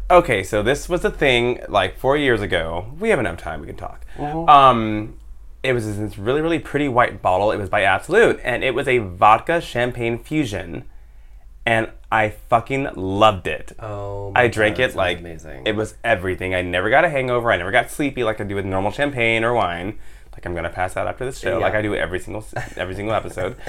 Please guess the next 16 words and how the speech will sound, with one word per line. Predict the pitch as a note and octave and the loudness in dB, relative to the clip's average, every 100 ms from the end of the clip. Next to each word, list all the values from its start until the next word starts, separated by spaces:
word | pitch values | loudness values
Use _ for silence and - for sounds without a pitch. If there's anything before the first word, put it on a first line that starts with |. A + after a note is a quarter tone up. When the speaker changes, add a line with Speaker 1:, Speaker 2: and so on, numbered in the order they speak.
| - | -12
Speaker 2:
<laughs> | - - | -14 4
Speaker 1:
Um, | E3+ D3 F3 G#3 | 6 10 12 12
<laughs> | G3+ - A3 G#3+ - - - - - - - - | 6 6 6 6 0 -14 -16 -16 -16 -16 -16 -4
and, | C3 C#3 - | 2 2 2
and | D3 C#3+ | 2 4
then | E3 | 4
they | F3+ | 4
discontinued | D#3 G3+ F#3 B3+ | 2 0 2 4
it | G3 | 4
'cause | C3+ | 4
it | B2+ | 4
wasn't | D3 F#3 | 4 6
popular | F#3 A#3 G3+ G#2 | 6 6 4 2
for | F#2+ | 0
some | G2+ G#2 | -4 -4
reason. | F2+ D#2+ A#1+ A#1+ | -4 -6 -10 -12